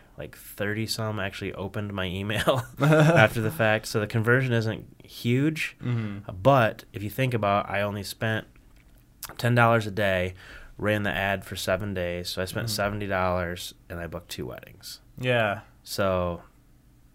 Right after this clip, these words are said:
Speaker 2: That's, it's a lower, that's pretty good considering it's kind of a lower intent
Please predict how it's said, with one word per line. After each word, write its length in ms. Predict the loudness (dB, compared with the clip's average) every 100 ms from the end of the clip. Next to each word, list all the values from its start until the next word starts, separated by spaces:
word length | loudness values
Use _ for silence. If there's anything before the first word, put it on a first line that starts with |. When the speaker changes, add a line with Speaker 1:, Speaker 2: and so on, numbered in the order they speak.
| _ _ _
Speaker 2:
That's, 460 | 0 0 -2 -6 -4
it's 180 | -4
a 60 | -2
lower, 500 | 4 4 6 4 4
that's 160 | 0 -4
pretty 200 | -6 0
good 240 | 2 2
considering 400 | 0 -2 -4 -6
it's 100 | -8
kind 160 | -8 -6
of 60 |
a 80 | -6
lower 320 | -4 -4 -2
intent 720 | -4 -4 -6 -4 -6 -8 -12